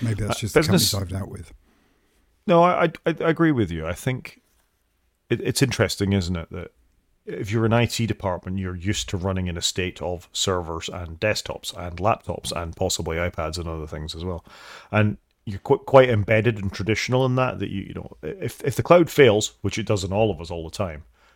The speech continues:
Speaker 2: you can at least get some work done. You know, it doesn't stop you opening up Word and writing a document. It doesn't stop you potentially messaging inside of your business if you run your own email server. You know, the, the, you're not completely tethered to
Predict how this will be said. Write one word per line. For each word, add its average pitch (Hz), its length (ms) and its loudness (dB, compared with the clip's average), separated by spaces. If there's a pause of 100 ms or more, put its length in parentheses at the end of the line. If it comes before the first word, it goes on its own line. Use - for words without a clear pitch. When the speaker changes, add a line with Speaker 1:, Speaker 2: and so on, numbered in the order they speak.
Speaker 2:
you 110 100 -2
can 104 160 -2
at 107 60 -4
least 113 180 -4
get 110 220 -2
some 95 280 2
work 131 280 2
done. 76 240 -6
You 87 100 -10
know, 82 60 -10
it 95 60 -10
doesn't 110 180 -4
stop 104 260 -2
you 95 180 -6
opening 95 280 -4
up 87 120 -8
Word 123 240 4
and 98 100 0
writing 85 180 -4
a 90 40 -8
document. 113 420 0 (380)
It - 40 -10
doesn't 101 240 0
stop - 280 -6
you 90 220 -6
potentially 107 420 0
messaging 95 340 -4
inside 95 360 -4
of 87 80 -10
your 90 100 -8
business 139 480 2 (260)
if 92 120 -4
you 92 80 -4
run 87 160 -4
your 85 140 -8
own 92 80 -2
email 127 280 6
server. 117 400 6
You 127 60 0
know, 113 120 4
the, 113 100 2
the, 139 220 -4 (280)
you're 120 140 6
not 143 160 8
completely 123 460 2
tethered 104 420 4
to 98 200 -2